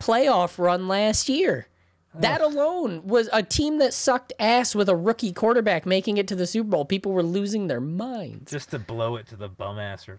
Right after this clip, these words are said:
Speaker 2: Rams.
Speaker 1: No, the Rams were incredible last year. The Rams were
Speaker 2: They
Speaker 1: incre-
Speaker 2: lost one person and their whole team fell apart.
Speaker 1: Yeah, but they
Speaker 2: They
Speaker 1: were the
Speaker 2: lost,
Speaker 1: number one seed last
Speaker 2: they
Speaker 1: year
Speaker 2: lost
Speaker 1: that had
Speaker 2: Von Miller and their
Speaker 1: Yeah.
Speaker 2: whole team fell apart. And look at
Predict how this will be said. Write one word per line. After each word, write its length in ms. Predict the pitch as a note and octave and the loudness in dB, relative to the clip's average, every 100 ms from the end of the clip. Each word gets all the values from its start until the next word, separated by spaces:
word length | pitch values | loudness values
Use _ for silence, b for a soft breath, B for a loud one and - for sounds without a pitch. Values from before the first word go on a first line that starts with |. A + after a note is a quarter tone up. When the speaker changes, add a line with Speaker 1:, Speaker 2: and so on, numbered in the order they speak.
| - | -18
Speaker 2:
Rams. 640 | G#2+ G2 G#2 G2+ G2+ - - | -16 -12 -10 -12 -14 -18 -6
Speaker 1:
No, 280 | B2+ B2+ A2+ | 0 2 2
the 120 | G#2+ | 0
Rams 260 | A#2 A2+ | 0 -2
were 60 | A2 | -4
incredible 360 | F#2 G#2 F#2+ F#2 | -4 -4 -4 -6
last 280 | E2+ E2 - | -6 -8 -10
year. 220 | D#2 - b b b b b - | -12 -14 b b b b b -4
The 60 | |
Rams 240 | A#2+ A#2 A2 | 0 0 -2
were 80 | |
Speaker 2:
They 80 | G#2 | -2
Speaker 1:
incre- 40 | C3+ | 0
Speaker 2:
lost 260 | B2 A#2 | 0 -2
one 340 | C3 C3 C#3+ D3+ | -4 0 0 -2
person 460 | D#3 B2 - F#2 F2 | -4 -4 -6 -16 -16
and 100 | G2+ | -16
their 140 | F#2+ F#2 | -14 -12
whole 180 | - A2+ | -12 -12
team 220 | B2 G2+ | -12 -12
fell 180 | G#2+ F#2+ | -10 -12
apart. 340 | - F#2+ F2 b b | -10 -12 -12 b b
Speaker 1:
Yeah, 340 | - G3 D4 - _ _ | 0 0 0 -6 _ _
but 100 | D#3 | -2
they 120 | D3 | 0
Speaker 2:
They 20 | C#3+ | 2
Speaker 1:
were 180 | D#3+ | 2
the 60 | D3+ | 4
Speaker 2:
lost, 140 | A#2 | 4
Speaker 1:
number 260 | C#3 D#3+ E3 | 2 4 4
one 260 | D#3+ D#3 D3+ | 4 2 0
seed 300 | - G#3+ F#3+ | 0 0 2
last 140 | D#3 | 2
Speaker 2:
they 40 | D#3 | 2
Speaker 1:
year 40 | |
Speaker 2:
lost 160 | E3 D3+ | 4 4
Speaker 1:
that 80 | C3+ | 2
had 120 | C#3 | 2
Speaker 2:
Von 320 | C#3+ B2+ D3 D3 | 4 4 2 0
Miller 480 | C#3 C#3+ F3 F#3+ F#3 | 0 2 0 -2 -4
and 160 | C3+ C3+ | -8 -6
their 100 | C3+ | -4
Speaker 1:
Yeah. 140 | C#3+ | -4
Speaker 2:
whole 100 | G3 | -4
team 300 | F#3 C#3+ B2 | -6 -8 -6
fell 220 | A#2 A2 | -6 -6
apart. 320 | G2 G2 F2+ - | -6 -10 -10 -10
And 160 | A#2 | -4
look 100 | |
at 60 | A#2 | 2